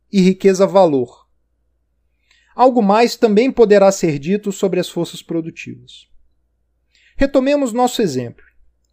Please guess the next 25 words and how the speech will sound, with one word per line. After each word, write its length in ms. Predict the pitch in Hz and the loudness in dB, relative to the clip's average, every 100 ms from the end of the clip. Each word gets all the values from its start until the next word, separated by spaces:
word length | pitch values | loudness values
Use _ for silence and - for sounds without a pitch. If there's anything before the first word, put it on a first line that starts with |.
| _ | _
Um 140 | 196 | -4
casaco 600 | 262 254 196 208 220 - 214 _ _ _ | 0 0 2 2 0 -6 -16 _ _ _
igual 320 | 202 165 180 | -12 0 2
a 40 | 170 | 2
duas 240 | 156 180 | 0 -2
botas. 580 | 120 120 - _ - _ _ _ _ _ _ _ _ _ _ | -2 -10 -10 _ -20 _ _ _ _ _ _ _ _ _ _
Supondo 580 | - 285 - 294 311 285 | -2 -2 2 2 2 -2
forças 440 | - 302 285 302 | -2 -2 0 -4
produtivas 720 | - 262 233 202 185 151 156 | -4 -2 -2 -4 -2 -2 -4
constantes, 1080 | - 294 311 - - 220 190 - 123 - _ _ _ _ _ _ | -4 -2 -2 -6 -2 -2 -2 -6 -16 -18 _ _ _ _ _ _
o 120 | - 233 | -6 -2
valor 520 | 220 226 214 285 277 | 2 2 4 2 2
detido 800 | 156 165 330 - - 220 190 156 | 0 -2 -2 -4 -4 0 0 -2
pelo 280 | - 180 175 | 0 0 2
produtor 640 | 185 180 156 - 240 233 | 0 0 -2 2 2 2
do 80 | 170 | 0
casaco 680 | 160 135 147 170 139 - 110 - _ _ _ | -2 0 2 2 0 -10 -20 -20 _ _ _
aumenta 600 | 262 233 190 220 277 277 | 0 2 4 4 2 0
na 140 | 233 214 | 0 0
mesma 460 | 190 262 302 269 | 0 0 0 -2
proporção 680 | 247 226 - 175 - 208 220 | -2 -4 -2 -4 -2 -4 0
da 120 | 220 | -2
quantidade 760 | 226 247 240 247 156 165 180 196 | 0 -4 -4 -4 0 0 0 -6
de 80 | |
casacos. 720 | 196 247 233 190 - _ - | -4 -2 0 -2 -4 _ -20